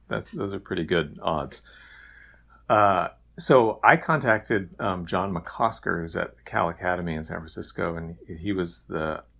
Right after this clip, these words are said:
the P I on the expeditions, um, that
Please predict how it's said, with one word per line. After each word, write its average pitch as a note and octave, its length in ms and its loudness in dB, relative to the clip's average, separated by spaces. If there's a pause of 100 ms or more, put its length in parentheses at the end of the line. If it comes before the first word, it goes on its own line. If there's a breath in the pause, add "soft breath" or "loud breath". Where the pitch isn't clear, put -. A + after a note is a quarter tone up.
(140)
the - 80 -10
P G2 260 -6
I D#2+ 440 -4
on E2 260 -10
the E2 100 -6
expeditions, D#2+ 920 -8 (280)
um, D#2 380 -14 (340)
that E2+ 300 -4